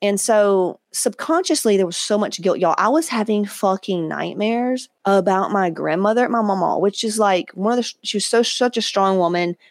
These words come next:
tons of great qualities. Mama was the first person in my life that showed me that I deserve nice things. 'Cause, you know, like, buying, want my mom to buy me something from Abercrombie or anything, I, they wouldn't, it, it,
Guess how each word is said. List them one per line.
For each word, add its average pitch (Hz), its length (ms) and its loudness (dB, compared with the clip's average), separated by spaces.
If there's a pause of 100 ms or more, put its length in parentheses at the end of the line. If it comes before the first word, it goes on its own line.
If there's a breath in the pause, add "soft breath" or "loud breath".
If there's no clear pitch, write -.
(120)
tons 254 260 4
of 214 100 2
great 190 220 2
qualities. 208 680 2 (180)
Mama 233 220 2
was 202 160 2
the 175 100 -2
first - 580 -2
person 226 360 0
in 190 80 0
my 175 100 2
life 170 380 2
that - 120 -8
showed 196 280 0
me 190 100 2
that 175 140 0
I 175 100 2
deserve 175 340 -2
nice 160 300 -6
things. - 300 -10
'Cause, 196 120 -2
you 214 60 2
know, 185 140 4
like, - 120 0
buying, 196 300 0
want 208 160 0
my 208 80 0
mom 175 220 0
to 185 80 -2
buy 165 160 2
me 170 100 0
something - 220 -4
from 160 100 -4
Abercrombie 160 480 -2
or 156 40 -2
anything, 160 280 -2
I, 156 140 -2
they 180 180 2
wouldn't, 151 540 0
it, 117 400 2
it, - 0 -